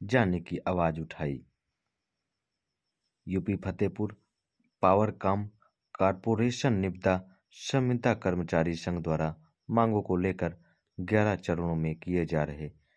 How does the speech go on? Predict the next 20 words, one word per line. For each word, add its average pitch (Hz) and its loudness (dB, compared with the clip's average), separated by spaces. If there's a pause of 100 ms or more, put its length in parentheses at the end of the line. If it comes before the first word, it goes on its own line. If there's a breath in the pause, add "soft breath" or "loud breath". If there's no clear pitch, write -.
(260)
ध्यानाकर्षण 92 -6
कार्यक्रम 90 0
के 95 -2 (160)
आठवें 92 -2
चरण 92 -2
के 92 -4
तहत 92 -8 (360 soft breath)
सोमवार 90 -2
को - -6
पदाधिकारियों 90 -2
ने 92 -2
कलेक्ट्रेट 90 -6
पहुंचकर 90 -4 (500 soft breath)
प्रधानमंत्री 104 0
नरेंद्र 92 -2
मोदी 85 -2
को 85 -4 (340 soft breath)
संबोधित 98 0
मांगों 85 -2
का 80 -6